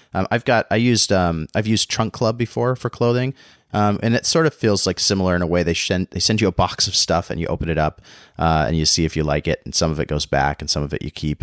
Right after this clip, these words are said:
Um, I like the, the concept, um, but I think I'd like it better if I, if I could send the things back. Like, if I could just keep them, wear 'em, and send 'em back,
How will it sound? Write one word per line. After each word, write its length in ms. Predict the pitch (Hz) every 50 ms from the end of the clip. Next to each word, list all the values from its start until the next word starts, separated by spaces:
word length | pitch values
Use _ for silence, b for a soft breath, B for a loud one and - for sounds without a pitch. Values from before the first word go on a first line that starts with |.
| b b b b b b b b
Um, 320 | - 78 80 76 76 76 -
I 80 | - 98
like 240 | 90 92 113 120 -
the, 160 | - 90 - _ -
the 80 | 92
concept, 600 | - - 95 95 95 - - 80 76 80 - - -
um, 280 | - 80 80 78 78 73
but 140 | - 80
I 40 | 90
think 180 | 101 - 98 -
I'd 100 | 110 87
like 180 | 82 87 90
it 120 | - - -
better 280 | - 76 104 123 107
if 140 | 80 78 -
I, 220 | 73 71 73 73 - -
if 180 | - - - -
I 140 | 73 76 73
could 180 | - 85 78
send 240 | - - 98 90 85
the 80 | 82 78
things 260 | - 87 80 76 -
back. 400 | - 80 78 80 78 - - - _ _ _ - -
Like, 280 | - 76 76 - -
if 80 | - 90
I 80 | 95
could 80 | 85 87
just 160 | 80 80 -
keep 220 | - - 98 - -
them, 180 | 87 82 80
wear 240 | 76 82 82 80 80
'em, 160 | 80 78 76 B B B B B B B
and 100 | - 78
send 200 | - - 85 80
'em 100 | 76 71
back, 380 | 73 76 78 78 78 - -